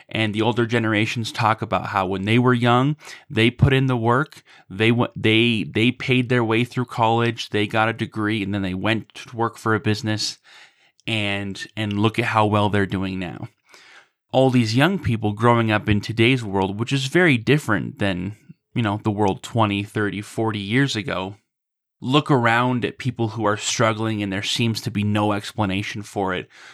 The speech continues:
Look around at the opportunities they have and, and where they've been pushed by societal expectations and how unrewarding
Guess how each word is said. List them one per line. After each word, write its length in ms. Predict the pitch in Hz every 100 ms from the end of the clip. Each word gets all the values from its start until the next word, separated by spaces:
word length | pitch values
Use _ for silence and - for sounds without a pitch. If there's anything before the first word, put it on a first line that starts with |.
| -
Look 240 | - 131 139
around 360 | 120 117 120
at 120 | 110 -
the 140 | 92
opportunities 840 | 107 117 113 - 123 113 104 107 113
they 160 | 107
have 580 | 104 107 104 101 98 - _ - - _ -
and, 520 | 110 104 95 98 92 - - _ _ 120
and 200 | 113 110
where 220 | 131 131
they've 260 | 120 120
been 180 | 95 104
pushed 460 | - 120 110 - -
by 180 | 98 101
societal 520 | 110 117 107 107 -
expectations 1000 | 104 - 110 101 - 110 101 113 107 95
and 220 | 85 104 _ _ _ -
how 720 | - 120 113 107 101 87 - _ _
unrewarding 1040 | 127 131 117 113 104 110 113 107 101 98